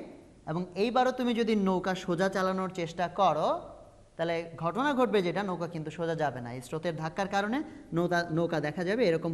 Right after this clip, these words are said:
কোনাকুনি কোনো একটা দিকে এখানে এসে এইভাবে এসে নদী পার হবে। অর্থাৎ ঘটনাটা কি ঘটলো, যে নৌকার উপর দুইটা বেগ ক্রিয়া করতেছে, একটা হচ্ছে স্রোতের বেগ, সেটা এই দিক বরাবর, আর আরেকটা হচ্ছে তার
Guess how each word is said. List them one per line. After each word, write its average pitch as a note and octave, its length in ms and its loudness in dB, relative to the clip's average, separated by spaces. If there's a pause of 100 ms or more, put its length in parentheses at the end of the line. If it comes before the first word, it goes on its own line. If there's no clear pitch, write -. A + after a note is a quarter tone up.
কোনাকুনি F#3 540 0
কোনো D#3+ 200 0
একটা D#3 140 -4 (100)
দিকে D3+ 220 0 (720)
এখানে D3 220 -4 (100)
এসে B3 140 -6 (440)
এইভাবে D#3 300 -2
এসে D#3 120 -8 (120)
নদী C#3 220 -6
পার A#2 160 -6
হবে। G2+ 140 -18 (540)
অর্থাৎ G#3 280 4 (100)
ঘটনাটা A#3+ 420 2
কি C#4 160 -4
ঘটলো, B3 260 0 (320)
যে E3+ 160 0
নৌকার G#3 320 2
উপর G#3 120 2 (120)
দুইটা G3 260 6
বেগ G#3 200 6
ক্রিয়া F3+ 240 2
করতেছে, C#3 340 -6
একটা E3+ 140 -6
হচ্ছে E3 220 -4
স্রোতের F#3 360 2
বেগ, A#3 120 6 (160)
সেটা D3 180 -4 (140)
এই F3 100 4
দিক F3 160 0
বরাবর, F3 340 4 (1120)
আর D#3+ 120 4
আরেকটা F3+ 220 2
হচ্ছে G#3+ 200 0
তার F#3 100 2